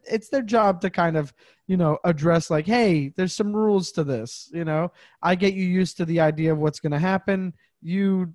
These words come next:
play your part, I play mine, blah, blah, blah." And, uh, he didn't shut this woman down,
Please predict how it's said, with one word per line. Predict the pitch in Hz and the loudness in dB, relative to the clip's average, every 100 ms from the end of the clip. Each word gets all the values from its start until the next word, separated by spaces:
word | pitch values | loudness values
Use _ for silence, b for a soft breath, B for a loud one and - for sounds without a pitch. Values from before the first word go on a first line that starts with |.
| - | -4
play | 185 180 | 2 4
your | 180 | 2
part, | - 180 175 | 2 2 4
I | 165 | 2
play | 160 165 | 2 0
mine, | 160 165 160 160 156 147 _ _ _ | 2 2 2 0 -2 -8 _ _ _
blah, | 160 160 156 | -12 -2 -2
blah, | 143 147 | 2 0
blah." | 139 147 143 123 - _ _ _ _ _ _ _ _ - | 0 0 0 -2 -8 _ _ _ _ _ _ _ _ -2
And, | 190 185 | 0 2
uh, | 180 175 | 4 4
he | 180 185 | 2 0
didn't | 214 214 | 0 0
shut | 220 208 | -2 -2
this | 196 175 | -2 -2
woman | 196 185 180 | -2 -2 0
down, | 214 285 269 233 | 0 2 0 -2